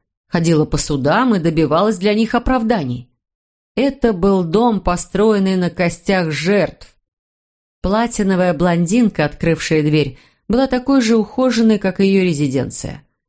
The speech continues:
Волосы уложены сияющим венцом, а рубашка и брюки от Brooks Brothers безукоризненно отглажены. На вид ей было около сорока, и ее лицо казалось вылепленным из алебастра.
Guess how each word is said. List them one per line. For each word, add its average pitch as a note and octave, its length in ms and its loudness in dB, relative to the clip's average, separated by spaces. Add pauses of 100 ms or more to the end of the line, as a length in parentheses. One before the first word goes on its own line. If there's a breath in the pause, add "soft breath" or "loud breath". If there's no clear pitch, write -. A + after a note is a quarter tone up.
(340)
Волосы E3+ 520 0
уложены D#3+ 500 0
сияющим D3 640 0
венцом, C#3+ 680 -2 (300 soft breath)
а F#3+ 100 -6
рубашка A3+ 420 0
и - 20 4
брюки B3 400 2
от G3+ 140 0
Brooks G3+ 440 -2
Brothers F3+ 600 -2 (180 soft breath)
безукоризненно E3 800 0
отглажены. C3+ 800 -2 (640)
На B3+ 80 0
вид D#4+ 120 -2
ей D4+ 120 0
было C4+ 220 2
около B3 240 0
сорока, F#3 640 -2 (280 soft breath)
и F#3 100 0
ее G#3 140 2
лицо G3+ 380 0
казалось F3+ 640 0
вылепленным F3+ 800 0
из E3 240 0
алебастра. D3+ 800 -4